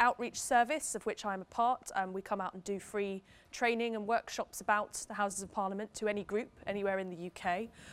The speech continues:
Uh, there's the education service, who run, uh, school visits to Westminster and, uh, provide teaching resources for schools. Uh, the House of Commons and the House of Lords both have an information office as well, which, uh, provides a lot of,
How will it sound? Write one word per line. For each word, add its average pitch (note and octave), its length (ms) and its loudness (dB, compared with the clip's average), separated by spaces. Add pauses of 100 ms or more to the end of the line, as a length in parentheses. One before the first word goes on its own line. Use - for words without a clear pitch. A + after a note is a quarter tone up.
(200)
Uh, G#3 200 12
there's G#3 220 2
the A3+ 100 4
education A3+ 560 2
service, A#3+ 680 2
who F#3+ 500 0
run, F#3 540 0
uh, F3 240 2 (220)
school - 240 0
visits A#3 260 -2
to A3 100 -8
Westminster A3 680 2
and, F#3+ 320 -4
uh, F#3 180 2
provide F#3 380 -2
teaching - 260 -8
resources F#3+ 640 -4 (260)
for F#3+ 220 -4
schools. A#3+ 680 -2 (380)
Uh, G#3+ 160 10
the A#3+ 80 2
House C4 240 10
of - 60 -12
Commons A#3+ 320 6
and A3+ 80 -2
the A#3 40 -2
House B3 200 2
of - 80 -10
Lords B3 180 6
both B3 240 2
have A#3 160 4
an A#3 60 0
information A3+ 720 -2 (120)
office - 380 -4
as F#3 160 -8
well, G#3+ 300 6
which, - 400 -4
uh, F3 200 2
provides G3 420 -2
a G3+ 40 -2
lot G#3+ 160 4
of, G3 220 -4